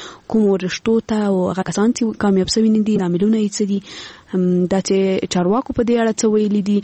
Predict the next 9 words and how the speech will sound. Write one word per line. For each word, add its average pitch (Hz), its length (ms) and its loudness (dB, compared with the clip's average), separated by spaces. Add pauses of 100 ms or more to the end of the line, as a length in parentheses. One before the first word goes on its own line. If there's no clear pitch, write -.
(320)
او 240 200 2
همدارنګه 233 640 2 (100)
چې 196 280 0
ځوانان 208 600 2
څه - 260 -6
فکرونه 262 460 0
لري 254 480 2
یا 185 300 -2
که 185 400 -4